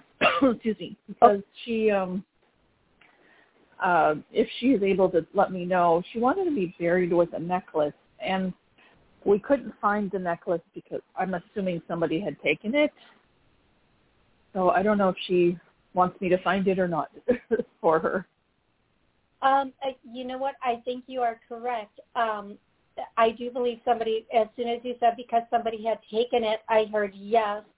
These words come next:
Speaker 2: And when you said, <clears throat> "Does she want me to find it?" I'm hearing a no. I'm going to say, <clears throat> excuse me, the necklace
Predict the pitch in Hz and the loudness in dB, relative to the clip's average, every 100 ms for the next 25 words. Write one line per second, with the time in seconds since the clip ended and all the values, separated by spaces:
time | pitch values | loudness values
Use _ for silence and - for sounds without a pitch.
0 | - 233 226 220 220 220 208 226 214 208 | 0 0 2 -2 -4 -6 -4 0 0 -2
1 | _ 240 247 _ 220 220 220 190 - _ | _ -16 -16 _ -10 -8 -10 -14 -18 _
2 | 233 226 226 226 240 226 220 - _ 226 | -4 0 0 0 -2 -6 -8 -12 _ 0
3 | 233 254 233 220 - - 220 214 220 214 | 2 2 2 2 0 -2 0 2 -2 -4
4 | 240 226 220 226 226 208 202 202 214 226 | 2 2 2 0 -2 -2 -2 -2 4 6
5 | 202 190 _ _ _ _ _ _ - 247 | 4 0 _ _ _ _ _ _ 2 2
6 | 254 262 269 311 359 392 294 _ 262 233 | 2 -4 -4 -6 -10 -10 -10 _ -2 -2
7 | 214 208 - _ _ _ - - - - | -2 -6 -10 _ _ _ -16 -16 -16 -14
8 | 214 247 - _ - 240 233 202 - - | -14 -14 -16 _ -10 -4 -4 -4 -10 -2
9 | 240 - - 262 247 247 233 226 226 277 | -2 -2 0 2 6 4 4 0 0 -4